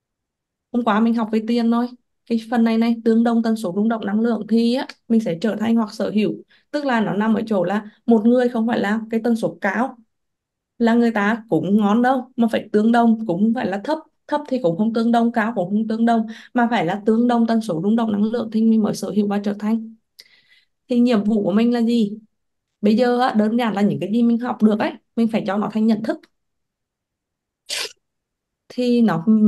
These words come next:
mới được, thì nó mới là cái hiện thực của mình á, nó mới bền vững được. Đây này, nếu như ở góc này là góc thông tin rồi đúng không? Nếu như nó là nhận thức của mình rồi á, thì mình sẽ có một cái nguồn á,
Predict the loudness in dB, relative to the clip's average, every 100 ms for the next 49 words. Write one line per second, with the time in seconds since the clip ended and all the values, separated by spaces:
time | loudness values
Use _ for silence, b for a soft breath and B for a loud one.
0 | 4 4 2 4 4 0 -10 _ _ _
1 | _ 0 0 -2 -2 -2 -2 -4 -6 -4
2 | -4 -2 -2 -2 -2 -2 0 0 -2 -2
3 | 0 2 4 4 4 0 -4 -6 b b
4 | b b -2 0 0 -4 -10 _ _ _
5 | _ _ _ -2 2 2 2 2 2 0
6 | -2 -4 -2 0 0 -4 -4 -4 0 0
7 | 0 0 0 0 0 -4 _ -4 -2 0
8 | 2 0 0 2 2 0 -4 -6 -2 2
9 | 2 2 0 -2 -8 _ _ _ -2 0
10 | 2 0 -2 -4 4 4 4 0 0 0
11 | -2 0 0 0